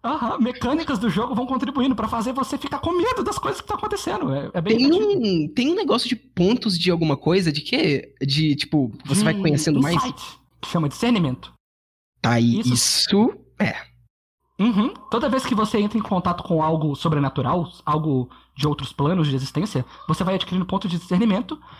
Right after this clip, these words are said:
Speaker 1: e quanto mais você vai acumulando pontos de discernimento, você passa a perceber no mundo coisas que você não percebia antes.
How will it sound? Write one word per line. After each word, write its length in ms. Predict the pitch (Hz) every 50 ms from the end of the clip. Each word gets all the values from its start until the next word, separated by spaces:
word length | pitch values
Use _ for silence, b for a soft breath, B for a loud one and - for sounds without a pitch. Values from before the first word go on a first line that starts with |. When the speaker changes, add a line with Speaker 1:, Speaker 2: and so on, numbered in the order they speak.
| B B B
Speaker 1:
e 80 | 285
quanto 340 | - - - 294 302 - 277
mais 200 | 254 277 302 302
você 160 | - 294 -
vai 100 | 269 277
acumulando 420 | 254 254 - 240 226 208 214 240 220
pontos 360 | - - 220 262 - 233 190
de 60 | 185
discernimento, 600 | - - 185 170 180 170 190 254 - - 151 - B B B B B B
você 200 | 202 220 - 262
passa 540 | 247 - 262 269 269 269 - - 151 - -
a 120 | - 190 190
perceber 840 | - - _ - 302 302 - - - - 160 160 233 311 320 285
no 100 | 262 247
mundo 360 | 190 180 220 285 302 220 170
coisas 500 | 170 - - 233 269 330 285 208 185 -
que 80 | - -
você 220 | 208 233 - 262
não 80 | 269 269
percebia 420 | 285 262 254 - 269 214 254 262
antes. 280 | 202 185 190 - -